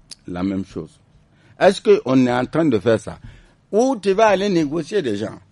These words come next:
Non. On dit non, il, il va aller, il faut déposer, les parents n'ont qu'à supplier leurs enfants. S'il vous plaît, quelqu'un qui vient, il vole un troupeau. Ça lui ramène cinq millions, dix millions.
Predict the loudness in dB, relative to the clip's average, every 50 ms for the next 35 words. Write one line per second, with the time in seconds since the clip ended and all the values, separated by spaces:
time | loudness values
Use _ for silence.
0 | _ _ _ -20 -20 -20 -18 -8 -2 2 2 2 2 2 -2 -6 -12 -20 -20 _
1 | _ -10 -6 -4 -4 -4 -4 -4 -4 -4 -4 -6 -4 -4 -4 -6 -6 -8 -12 -14
2 | -14 -14 -14 -14 -8 -4 -2 -2 -2 -2 -2 -4 -4 -4 -6 -8 -12 -10 -8 -8
3 | -8 -8 -8 -10 -8 -8 -6 -6 -6 -8 -8 -8 -10 -8 -6 -4 -4 -4 -4 -4
4 | -4 -4 -6 -8 -8 -8 -8 -4 -2 -2 -2 0 -2 -2 -2 -2 -4 -4 -4 -4
5 | -4 -4 -8 -12 -16 -16 -16 -16 -14 -12 -6 -4 -2 -2 -2 -2 -4 -6 -6 -8
6 | -10 -12 -14 -18 -20 -20 _ _ _ _ _ _ _ _ _ _ _ -18 -14 -12
7 | -12 -14 -14 -18 -20 -20 -20 -18 -14 -14 -10 -8 -6 -6 -6 -4 -6 -6 -6 -4
8 | -6 -6 -8 -8 -12 -18 -20 -12 -10 -8 -6 -4 -2 -2 0 0 -2 -2 -4 -10
9 | -12 -12 -14 -18 -20 -20 -20 -20 _ _ _ _ _ _ _ _ _ _ _ _
10 | _ _ _ _ -8 -4 -4 -2 0 0 0 0 0 0 0 0 -2 -4 -6 _
11 | _ _ _ _ _ _ _ _ _ _ -10 -6 -4 -4 -2 -2 -2 -2 -2 -2
12 | -2 -4 -6 -6 -4 -4 -4 -4 -4 -4 -6 -8